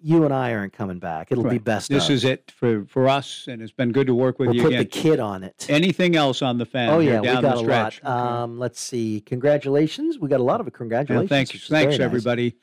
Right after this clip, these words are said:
Speaker 1: "I've enjoyed listening, contributing former L B C C coach Everett Hartman."
Speaker 2: Thank you, uh, thank you,
Speaker 1: Thank you,
Speaker 2: Coach.
Speaker 1: Coach.
Speaker 2: Yeah.
Speaker 1: Love that. Uh, did Scott Lynn do a sports theme? Yeah, he did. It was called Sports Line.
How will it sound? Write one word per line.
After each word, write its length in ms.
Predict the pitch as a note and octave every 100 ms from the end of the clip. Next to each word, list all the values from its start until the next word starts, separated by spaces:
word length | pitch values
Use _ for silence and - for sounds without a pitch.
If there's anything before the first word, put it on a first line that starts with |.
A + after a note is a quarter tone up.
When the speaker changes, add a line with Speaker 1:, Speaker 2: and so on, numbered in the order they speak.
| _ B2+
Speaker 1:
"I've 100 | C3
enjoyed 340 | B2 D3 D3
listening, 380 | C#3 D3 D3+ B2+
contributing 460 | B2+ - D3 C3+
former 320 | A#2 D3+ C#3+ C3+
L 160 | C3+
B 120 | C3+
C 200 | A#2+ C#3
C 160 | B2 C3+
coach 280 | - C3+ -
Everett 240 | C#3+ F3+ -
Hartman." 420 | B3 C#4+ F#2+ D3+ D3
Speaker 2:
Thank 240 | D3+ D3
you, 160 | C3 B2+
uh, 120 | C3
thank 280 | - D3 C#3
you, 60 | G3
Speaker 1:
Thank 120 | G#3+
you, 60 | A#2
Speaker 2:
Coach. 240 | G2+ -
Speaker 1:
Coach. 320 | A#2+ A#2+ D#3
Speaker 2:
Yeah. 120 | G2+ G2 _
Speaker 1:
Love 240 | C#3 E3+ C3
that. 260 | G2+ F2+ - _ _ C#3
Uh, 400 | C3+ C#3 C3+ C3+
did 240 | C#3+ C3+
Scott 400 | - G3 G#3+ G#3+
Lynn 500 | E3 E3 F3+ F3 E3 -
do 180 | D3 D3
a 60 | C3+
sports 340 | - D#3 D3+
theme? 220 | - C3
Yeah, 240 | D3+ D3 F#2+
he 160 | D3
did. 160 | E3 D3
It 60 |
was 120 | A#2+ -
called 220 | D#3 B2+
Sports 360 | - F3 E3+
Line. 300 | B2+ A2 A#2